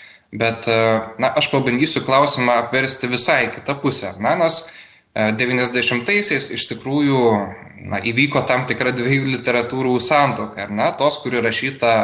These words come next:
L T S R, e, ir tos, kuri rašyta išeivijoje. Aišku, jinai vyko po truputį ir pačiu sovietmečiu, bet, na, iš esmės laisvai perdėlioti kanoną tapo galima tada. Ir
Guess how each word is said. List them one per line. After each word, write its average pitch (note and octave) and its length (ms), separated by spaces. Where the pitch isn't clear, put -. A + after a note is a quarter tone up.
L A2 100
T A2 160
S - 160
R, F3+ 240
e, A2 140
ir A#2 80
tos, C3 320
kuri B2 160
rašyta A#2+ 480
išeivijoje. B2 800
Aišku, C#3 380
jinai A2 180
vyko A#2 320
po A#2+ 160
truputį A#2 420
ir A2 100
pačiu A2 240
sovietmečiu, C#3 720
bet, A#2 320
na, G#2 240
iš G#2+ 220
esmės C#3 400
laisvai A#2+ 560
perdėlioti A2 640
kanoną C#3 460
tapo A2+ 320
galima A2 540
tada. A#2+ 480
Ir G#2+ 220